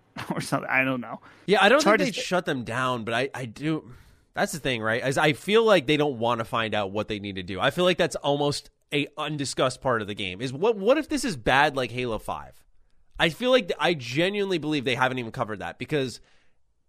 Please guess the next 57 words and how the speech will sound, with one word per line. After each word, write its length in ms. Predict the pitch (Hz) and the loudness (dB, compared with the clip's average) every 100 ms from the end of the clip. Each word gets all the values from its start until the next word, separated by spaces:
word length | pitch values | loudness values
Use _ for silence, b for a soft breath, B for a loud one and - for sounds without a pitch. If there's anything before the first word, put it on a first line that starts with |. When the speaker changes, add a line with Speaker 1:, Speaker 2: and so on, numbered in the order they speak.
| _ _ _ _ _ | _ _ _ _ _
Speaker 2:
they 140 | - 156 | -2 0
don't 140 | 185 | 2
even 160 | 180 165 | 0 2
wanna 200 | 156 135 | 0 0
go 340 | 87 127 117 | -4 -4 -4
there, 260 | 87 73 - | -4 -10 -10
right? 260 | - 117 131 | -6 -6 -4
'Cause 240 | 147 117 - _ _ | -8 -10 -16 _ _
you 120 | 156 | -2
don't, 220 | 180 262 | 2 2
I 80 | 156 | 4
don't 80 | 214 | 2
think 160 | 254 190 | 0 -6
you 80 | |
shut 240 | 160 170 147 | -2 -2 -2
them 120 | 127 | -2
down. 220 | 113 117 | -2 -2
You've 120 | 117 | -4
spent 180 | - 156 | -6 -6
so 60 | 147 | -4
many 140 | 139 | -4
years 180 | 120 117 | -4 -6
building 380 | 95 117 113 113 | -4 -4 -4 -6
them 120 | 95 | -6
up. 240 | 95 95 - | -4 -4 -4
They 120 | 123 | -2
are 220 | 131 127 | 2 4
the 80 | 127 | 2
Halo 320 | 113 110 110 | -2 -2 -4
studio. 440 | 104 120 110 107 107 | -6 -8 -8 -4 -2
I 120 | 107 | -2
don't 100 | 123 | -4
know 80 | 113 | -10
who 180 | 127 120 | -6 -4
else 160 | 110 | -4
would 140 | 110 95 | -6 -10
take 280 | 110 98 107 | -8 -6 -4
it. 260 | 104 98 _ _ _ - | -4 -6 _ _ _ -12
I 60 | 120 | -6
think 160 | 127 | -6
id 180 | - 120 | -4 -4
makes 240 | 110 110 - | -4 -6 -6
a 60 | |
totally 380 | - 117 107 101 | -8 -6 -6 -6
different 280 | 101 95 98 | -8 -10 -10
type 220 | 98 95 | -10 -10
of 240 | 92 - - | -14 -18 -20
shooter, 400 | - - 110 104 | -12 -8 -6 -6
so 140 | 98 110 | -6 -10
you 80 | 92 | -8
can't 180 | 135 | -8
just 140 | 101 95 | -8 -8
pass 300 | 110 92 110 | -4 -4 -4
it 40 | |
off 180 | 101 92 | -6 -6
to 60 | 101 | -8
them. 440 | 90 92 90 90 | -6 -6 -8 -12